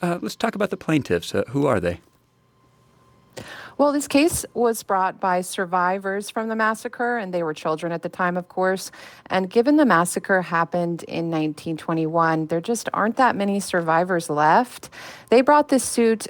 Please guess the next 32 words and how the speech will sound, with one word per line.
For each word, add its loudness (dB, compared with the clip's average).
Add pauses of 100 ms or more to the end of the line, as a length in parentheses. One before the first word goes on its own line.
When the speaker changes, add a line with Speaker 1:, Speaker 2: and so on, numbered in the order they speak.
(140)
Speaker 2:
against 2
the 6
state 4
of 2
Oklahoma 2
and -2
the 0
city 0
of 0
Tulsa, 0 (340)
as 2
well 6
as 2
the -4
county. -4 (340)
It -2
would 0
have -6
given -4
compensation -4
to -8
the -4
plaintiffs -4
and -2 (100)
their -6
descendants. -4 (840)
Speaker 1:
And 0
they 4
filed 0
this -4
case -2
about 0